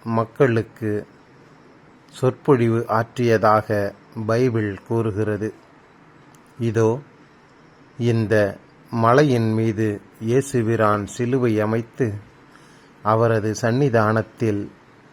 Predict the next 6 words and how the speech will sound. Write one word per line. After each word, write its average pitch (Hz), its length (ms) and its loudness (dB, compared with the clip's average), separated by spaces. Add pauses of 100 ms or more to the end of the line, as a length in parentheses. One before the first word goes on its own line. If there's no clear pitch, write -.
(440)
தினந்தினம் 127 760 2
ஆயிரக்கணக்கான 117 1160 2
பக்தர்கள் 113 600 0
வந்து 104 640 -4 (840)
ஜெபித்து, 117 720 -2 (260)
வேண்டி, 120 600 0